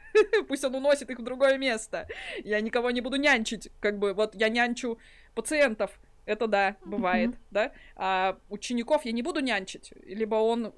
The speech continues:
Speaker 1: учится рядом со мной за счёт своих внутренних сил, либо он идёт к кому-то другому, пусть его там нянчат. Ну, короче, вот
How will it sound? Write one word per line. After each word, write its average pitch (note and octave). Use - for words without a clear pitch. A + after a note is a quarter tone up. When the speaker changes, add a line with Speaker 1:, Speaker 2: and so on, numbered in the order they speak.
Speaker 1:
учится B3+
рядом A3
со -
мной A#3
за F#3+
счёт G3+
своих G3
внутренних A#3
сил, G3
либо A#3
он A3+
идёт B3
к -
кому-то C#4
другому, A3
пусть -
его F#3+
там F#3+
нянчат. E3
Ну, E4
короче, G3+
вот -